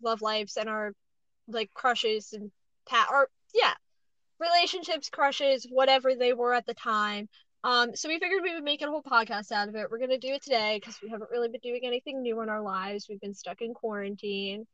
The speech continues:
as you know. Um, <laughs> so that's what we're gonna do. All of the people that we're, um, saying, they all have different nicknames that we had given them at the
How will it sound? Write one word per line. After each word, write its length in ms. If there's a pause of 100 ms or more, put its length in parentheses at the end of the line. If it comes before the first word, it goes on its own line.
(600)
as 400
you 160
know. 380 (500)
Um, 400
<laughs> 340
so 340 (580)
that's 180
what 120
we're 100
gonna 140
do. 160 (100)
All 240
of 80
the 140
people 340
that 180
we're, 180
um, 460
saying, 440
they 120
all 160
have 140
different 260
nicknames 480
that 140
we 80
had 220
given 300
them 200 (180)
at 220 (240)
the 120